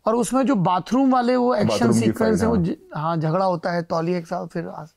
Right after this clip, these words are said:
Speaker 2: फूल और कांटे से, in fact, एक्शन को अवार्ड भी नहीं दिया जाता था तब तक।
Speaker 1: अच्छा।
Speaker 2: फूल और कांटे से शुरू हुई वो कैटेगरी एक्शन की।
Speaker 1: फिल्म फेयर में?
Speaker 2: फिल्म फेयर में। उसके पहले अवार्ड को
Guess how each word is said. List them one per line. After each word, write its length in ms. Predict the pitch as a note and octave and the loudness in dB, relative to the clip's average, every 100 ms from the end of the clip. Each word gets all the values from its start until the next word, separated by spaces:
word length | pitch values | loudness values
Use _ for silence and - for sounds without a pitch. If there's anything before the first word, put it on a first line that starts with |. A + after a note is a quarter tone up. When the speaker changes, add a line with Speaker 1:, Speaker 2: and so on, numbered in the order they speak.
| _ _ _ _ _ _ _ | _ _ _ _ _ _ _
Speaker 2:
फूल 240 | - B2 C#3+ | -4 0 0
और 100 | F3+ | 2
कांटे 260 | F#3 F3 | 0 0
से, 300 | D#3+ A2+ D#2 | 0 0 0
in 120 | A2+ | 0
fact, 220 | E3+ F3+ - | -2 -4 -4
एक्शन 460 | - A#2 - D3+ | -4 -4 -2 -2
को 80 | D#3+ | 0
अवार्ड 340 | D#3 A#2+ C3+ | 0 2 0
भी 100 | C#3+ | 0
नहीं 100 | D#3 | 0
दिया 220 | D3+ A#2 F#2 | 0 0 0
जाता 280 | E2+ E2 | -2 -6
था 40 | E2+ | -8
तब 140 | E2+ - | -10 -10
तक। 100 | - - _ _ _ _ _ - | -12 -14 _ _ _ _ _ -6
Speaker 1:
अच्छा। 460 | G3 - G3+ C3+ - | -6 -2 -4 -4 -6
Speaker 2:
फूल 140 | A2+ | -2
और 120 | B2 C3 | 0 0
कांटे 220 | A2 C3 | -2 -2
से 160 | C#3 | -2
शुरू 260 | C3+ - A2+ | -4 -2 -2
हुई 160 | G#2+ G#2 | 0 -2
वो 160 | G2+ | -2
कैटेगरी 520 | F#2+ F2 F2+ F2 E2 E2+ _ _ _ - | -4 -6 -4 -6 -6 -10 _ _ _ -14
एक्शन 300 | F#2 E2+ F2+ | -12 -8 -8
की। 180 | E2+ E2 - | -8 -12 -12
Speaker 1:
फिल्म 240 | - A3+ | -4 -4
फेयर 200 | F#3+ F3+ | -2 -4
में? 200 | D3+ C#3+ - | -4 -10 -6
Speaker 2:
फिल्म 160 | G#2 | -4
फेयर 200 | F2+ F2+ - | -4 -6 -8
में। 120 | F2 F2+ _ _ _ _ _ - | -12 -14 _ _ _ _ _ -10
उसके 220 | G#2+ C3 | -6 -4
पहले 220 | B2 B2 A#2+ A2 | -2 0 2 0
अवार्ड 320 | G2+ G2+ A2 A2 | 0 0 -2 -2
को 400 | A#2+ A#2 A2 | -4 -2 -2